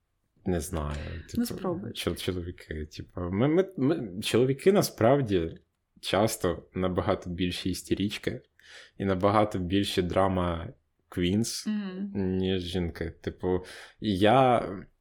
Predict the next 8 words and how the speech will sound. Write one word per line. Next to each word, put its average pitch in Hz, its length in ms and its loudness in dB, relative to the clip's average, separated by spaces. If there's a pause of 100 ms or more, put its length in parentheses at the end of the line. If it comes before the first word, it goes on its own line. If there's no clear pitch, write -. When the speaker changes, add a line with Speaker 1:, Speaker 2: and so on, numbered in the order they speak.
(100)
Speaker 2:
ну, 120 260 4
блін, 98 200 4
інститут 170 340 4
філології, 170 460 4
там 143 220 -4
дев'яносто 117 460 -4
відсотків 123 440 -4
дівчата. 104 840 -6